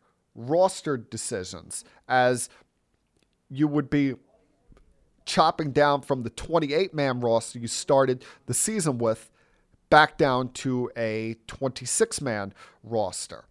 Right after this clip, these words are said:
And there was going to be an interesting decision some people call dilemma for the Mets to have to answer,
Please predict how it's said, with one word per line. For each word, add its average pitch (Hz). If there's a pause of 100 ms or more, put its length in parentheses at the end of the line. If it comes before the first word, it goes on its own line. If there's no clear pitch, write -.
And 165
there 170
was 165
going 202
to 180
be 160 (320)
an 151
interesting 160 (100)
decision 143 (560)
some 165
people 160
call 139 (120)
dilemma 135 (260)
for 151
the 131
Mets 123 (300)
to 143
have 127
to -
answer, 156